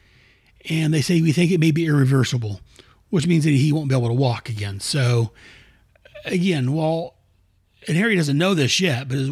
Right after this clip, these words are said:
ex-wife is finding out that his son is alive, their son's alive, but he may not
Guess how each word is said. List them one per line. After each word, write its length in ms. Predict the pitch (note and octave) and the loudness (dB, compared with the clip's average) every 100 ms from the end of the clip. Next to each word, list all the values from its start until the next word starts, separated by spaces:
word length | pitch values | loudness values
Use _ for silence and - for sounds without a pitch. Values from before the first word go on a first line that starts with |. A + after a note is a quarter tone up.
| E3 | -6
ex-wife 560 | A3+ F3 - D#3 D#3+ D3+ | -4 -4 -2 0 0 0
is 100 | C#3+ | -4
finding 320 | F3 D3+ C#3 | -2 0 2
out 200 | C3 B2+ - | 2 0 -2
that 300 | C3 C#3+ G#3+ _ _ - _ _ | -4 -6 -12 _ _ -20 _ _
his 180 | - D3+ | -6 -2
son 180 | - F#3 | 0 0
is 160 | D#3+ C3+ | 2 0
alive, 560 | C#3 F#3 G#3 C#3+ D3+ | 0 0 0 0 -2
their 80 | D3 | -2
son's 220 | D3 F3+ | 0 2
alive, 520 | D3 D3 G#3 E3 C#3+ | 2 2 2 2 0
but 120 | C3+ C#3+ | 0 0
he 100 | D3 | 0
may 240 | D#3 D3+ | 2 2
not 300 | D3 C#3 C#3 | 0 -2 -4